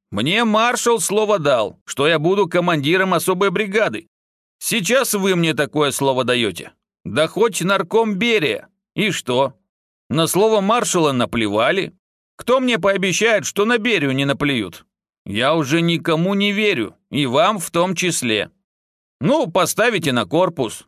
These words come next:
ну, двину я на передовую. А тут какой полковник или генерал кричит: "А ну, слезай с трона, освобождай нагретое место, я его займу".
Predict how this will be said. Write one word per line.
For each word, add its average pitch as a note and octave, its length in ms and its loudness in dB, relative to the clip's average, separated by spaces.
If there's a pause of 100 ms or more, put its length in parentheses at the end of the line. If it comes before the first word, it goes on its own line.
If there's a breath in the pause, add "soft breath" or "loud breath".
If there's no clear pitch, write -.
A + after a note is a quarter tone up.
ну, D#3+ 280 0
двину G3 420 0
я G#3+ 240 2
на F3 160 0
передовую. G#3+ 720 -2 (480)
А C3 140 0
тут A3+ 220 -2
какой F#3+ 320 0
полковник E3 720 0
или D3 160 0
генерал C3+ 520 2
кричит: F3 800 -2
"А A#2+ 160 0
ну, A#3 160 0
слезай G#3+ 480 0
с - 120 -6
трона, A#3+ 640 0
освобождай G3+ 800 0
нагретое G#3 520 0
место, C3+ 640 0
я G#3+ 260 0
его F#3+ 220 2
займу". C#3+ 580 -2